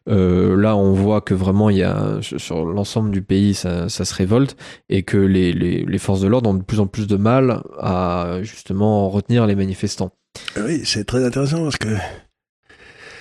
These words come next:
Speaker 2: le vrai moment de vérité en Iran, ça va se passer, vous avez l'armée. Bon. Et vous avez les gardiens de la révolution, qui sont les,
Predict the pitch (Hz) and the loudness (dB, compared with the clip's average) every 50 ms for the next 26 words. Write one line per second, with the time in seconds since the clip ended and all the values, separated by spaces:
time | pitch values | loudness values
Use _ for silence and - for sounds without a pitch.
0 | - - - _ _ _ _ _ _ - - - - - - - - - - - | -20 -20 -20 _ _ _ _ _ _ -12 -8 -6 -4 -4 -6 -6 -8 -10 -12 -14
1 | - - - - 110 113 110 104 107 117 127 156 156 143 120 107 92 - - _ | -16 -14 -4 0 2 2 2 2 0 0 2 2 2 2 2 0 -2 -6 -10 _
2 | _ _ _ _ _ _ _ _ _ _ _ _ _ _ _ _ _ _ _ - | _ _ _ _ _ _ _ _ _ _ _ _ _ _ _ _ _ _ _ -6
3 | 110 104 98 104 98 98 104 104 98 90 87 101 101 95 92 95 92 - - 101 | -4 -2 -2 -2 -4 -4 -4 -4 -4 -2 -2 -2 0 0 -2 -4 -6 -6 -6 -6
4 | 98 92 85 82 85 87 95 98 110 123 123 117 - 101 90 90 - - - 98 | -4 -4 -4 -4 -4 -4 -4 -4 -4 -4 -2 -2 -2 -4 -4 -6 -6 -6 -6 -6
5 | 98 - 117 107 92 90 85 82 80 76 78 78 76 78 87 110 151 170 160 - | -4 -4 -4 -4 -4 -4 -4 -4 -6 -6 -6 -8 -6 -4 -4 -4 -4 -4 -6 -10
6 | - - - - _ _ _ _ _ _ _ _ _ _ _ _ _ _ _ _ | -14 -18 -20 -20 _ _ _ _ _ _ _ _ _ _ _ _ _ _ _ _
7 | _ _ _ _ _ _ - - 110 - - _ _ _ _ _ _ - - _ | _ _ _ _ _ _ -12 -12 -12 -12 -14 _ _ _ _ _ _ -20 -20 _
8 | _ _ - - - _ _ _ _ _ _ - 101 90 90 92 92 87 85 87 | _ _ -20 -20 -20 _ _ _ _ _ _ -6 -4 -4 -2 -4 -4 -4 -2 -4
9 | 90 87 85 104 117 117 104 90 90 90 87 95 98 95 98 107 110 104 95 92 | -4 -4 -2 -2 -2 -2 -2 -2 -4 -4 -2 -2 -4 -2 -2 -2 -2 -2 -2 -4
10 | 95 82 82 85 90 87 - - - 90 76 76 - - 82 80 - - 95 90 | -4 -4 -4 -4 -4 -4 -4 -4 -4 -6 -8 -10 -12 -14 -10 -8 -6 -6 -4 -4
11 | 87 80 73 73 73 73 | -4 -4 -4 -6 -6 -6